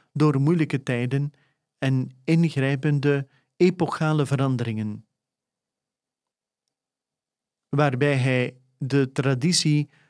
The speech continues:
leefdevol in ere hield en harten en gemeenschappen openstelde voor hoop. Ik wil ook zijn diepe passie voor muziek in herinnering brengen, die een stimulans vormt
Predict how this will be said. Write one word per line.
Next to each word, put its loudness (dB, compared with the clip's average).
leefdevol 2
in -2
ere 0
hield -4
en -6
harten -4
en -6
gemeenschappen -2
openstelde -2
voor -4
hoop. -8
Ik -2
wil 4
ook 2
zijn 0
diepe 0
passie 2
voor 0
muziek 0
in -4
herinnering -4
brengen, -4
die 2
een 2
stimulans 2
vormt 0